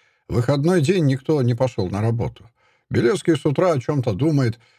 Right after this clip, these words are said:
Потом подходит ко мне, деликатно подсаживается на самый кончик нар и спрашивает: «Слушайте,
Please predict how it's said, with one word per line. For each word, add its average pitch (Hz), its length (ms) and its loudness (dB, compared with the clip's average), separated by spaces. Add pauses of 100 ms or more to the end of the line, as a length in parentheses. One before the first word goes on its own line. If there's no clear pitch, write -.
(120)
Потом 127 300 2
подходит 139 460 0
ко 98 140 -2
мне, 82 220 -2
деликатно 143 520 -2
подсаживается 113 800 -2
на 147 140 0
самый 92 300 -4
кончик 180 420 -2
нар 180 240 -2 (100)
и 147 80 -2
спрашивает: - 840 -10 (680)
«Слушайте, - 540 -4